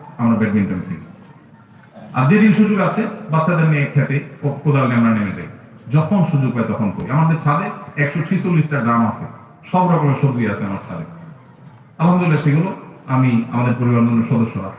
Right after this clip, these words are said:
বেশিরভাগ কাজ অবশ্য তারাই করে, আমি যতটুকু পারি সেখানে তাদের সাথে সংশোধন করার চেষ্টা করি। যারা মোবাইল ফোন নিয়ে বাসায় ডুবে থাকেন,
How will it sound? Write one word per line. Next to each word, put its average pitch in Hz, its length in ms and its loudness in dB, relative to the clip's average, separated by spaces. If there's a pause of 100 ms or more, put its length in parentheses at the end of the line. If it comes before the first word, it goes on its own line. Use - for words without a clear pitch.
(180)
বেশিরভাগ 208 340 2
কাজ 196 80 0
অবশ্য 180 240 2
তারাই 156 320 2
করে, 131 180 -2 (120)
আমি 120 200 0
যতটুকু 117 300 -2
পারি 107 220 0
সেখানে 107 240 -4 (200)
তাদের 95 200 -10
সাথে 92 240 -10
সংশোধন 101 380 -8
করার - 160 -12
চেষ্টা - 280 -14
করি। - 100 -14 (380)
যারা 135 180 2
মোবাইল 156 280 4
ফোন 175 200 0
নিয়ে 185 140 -2
বাসায় 147 300 0
ডুবে 208 260 6
থাকেন, 143 300 2